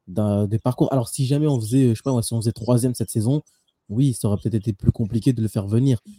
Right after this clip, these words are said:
Mais aujourd'hui, quand on voit ce qu'est en train de proposer Luis Enrique cette saison, tu es proche de faire un triplé, euh, t'es en quart de finale de Ligue des Champions.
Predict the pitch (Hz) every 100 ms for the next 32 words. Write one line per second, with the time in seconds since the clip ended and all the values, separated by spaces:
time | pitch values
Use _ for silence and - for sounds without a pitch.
0 | _ - 95 101 110 101 131 117 - 113
1 | 117 120 - 101 - 101 - 104 104 110
2 | 104 107 101 98 104 101 - 101 110 139
3 | - _ _ - 117 113 - 127 113 117
4 | - 98 101 - 104 117 143 - _ _
5 | - 98 - 123 - 113 113 120 110 104
6 | 98 107 - 104 - 127